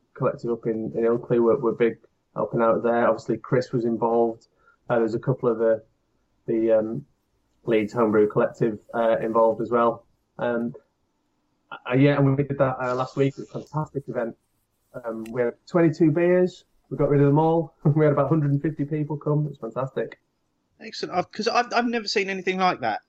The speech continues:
Speaker 2: Um, and I, I was quite interested and obviously quite pleased that you, you guys were coming on sort of the week after because I, I, I knew I'd want to interrogate you about it.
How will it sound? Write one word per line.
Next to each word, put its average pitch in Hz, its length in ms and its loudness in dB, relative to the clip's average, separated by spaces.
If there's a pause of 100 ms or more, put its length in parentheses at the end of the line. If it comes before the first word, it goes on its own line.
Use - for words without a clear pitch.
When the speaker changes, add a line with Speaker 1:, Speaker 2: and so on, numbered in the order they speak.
(140)
Speaker 2:
Um, 127 420 -2
and 135 140 -2
I, 139 60 2
I 147 120 -2
was 143 140 -4
quite 156 180 0
interested 135 480 -4
and 113 160 -4 (340)
obviously - 240 0
quite 147 280 0
pleased 135 300 0
that 127 80 -6
you, 135 280 0
you 139 160 -4
guys 127 260 0
were 123 60 -14
coming 131 240 0
on 123 380 -2
sort - 180 -8
of 120 80 -12
the 120 60 -6
week 123 260 0
after 127 340 0
because 107 320 -6
I, 110 140 2 (160)
I, 113 360 -2
I 123 40 0
knew 127 220 2
I'd 113 100 -2
want 123 140 -2
to 117 40 0
interrogate 113 600 -2
you 101 100 -2
about 98 340 -4
it. 104 160 -8